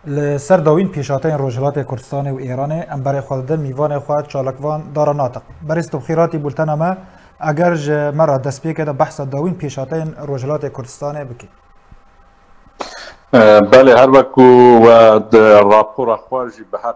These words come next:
Speaker 2: اشاره پیکر کو، اه، لدست پیکا سرحلدانا نو آب ناو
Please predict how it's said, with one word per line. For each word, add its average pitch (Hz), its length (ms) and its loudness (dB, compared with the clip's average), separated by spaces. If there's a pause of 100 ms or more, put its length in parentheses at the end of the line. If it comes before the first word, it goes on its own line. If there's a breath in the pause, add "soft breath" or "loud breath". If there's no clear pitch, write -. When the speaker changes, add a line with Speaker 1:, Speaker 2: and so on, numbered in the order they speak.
Speaker 2:
اشاره 104 360 -10
پیکر 104 480 -16 (100)
کو، 110 320 -6
اه، 104 40 0 (480)
لدست 196 920 -6
پیکا 139 500 0
سرحلدانا 107 1120 -6 (480 soft breath)
نو 110 300 -6
آب 110 380 -2
ناو 101 340 -4